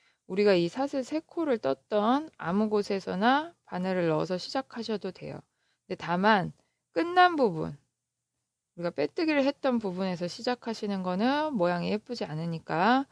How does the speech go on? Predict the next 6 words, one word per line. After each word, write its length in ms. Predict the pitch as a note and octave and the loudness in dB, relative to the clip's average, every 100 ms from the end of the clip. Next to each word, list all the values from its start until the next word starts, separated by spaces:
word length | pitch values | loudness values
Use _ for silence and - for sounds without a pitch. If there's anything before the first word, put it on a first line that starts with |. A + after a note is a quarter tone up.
| _ _ _ _ | _ _ _ _
여기 260 | F3 F3 F#3+ | -6 -4 -4
부분만 640 | F3 E3 E3 E3+ F3 E3+ | -4 -8 -6 -6 -4 -4
빼고 560 | F3 B3+ C4+ G#3 A#3+ D4 | 0 2 2 2 2 0
나머지, 720 | G#3 D3 F3+ G#3+ G#3+ D#3+ D#3 _ _ _ _ _ _ _ - | -4 -4 -2 0 -2 -6 -10 _ _ _ _ _ _ _ -12
나머지 440 | E3 F3 E3+ F3 | -6 -4 -4 -6
중에서 720 | D#3+ E3+ D#3+ D#3+ C4 D4+ F#4 | -10 -8 -8 -4 -2 -2 -4